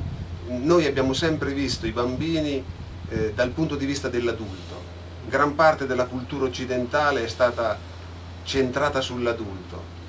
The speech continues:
e Montessori all'inizio del Novecento ha detto appunto di aver scoperto il segreto dell'infanzia, cioè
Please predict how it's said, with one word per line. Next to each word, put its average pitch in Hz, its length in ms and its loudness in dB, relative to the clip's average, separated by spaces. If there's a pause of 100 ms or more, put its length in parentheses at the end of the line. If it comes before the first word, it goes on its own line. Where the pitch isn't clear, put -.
(120)
e 120 80 -4
Montessori 139 840 4 (360)
all'inizio 135 420 2
del 131 120 4
Novecento 127 920 2
ha - 60 -8
detto 139 280 -2
appunto 127 520 -2 (300)
di 135 100 2
aver 151 240 4
scoperto 165 520 2
il 135 120 0
segreto 147 400 0
dell'infanzia, 117 800 0
cioè 127 260 -2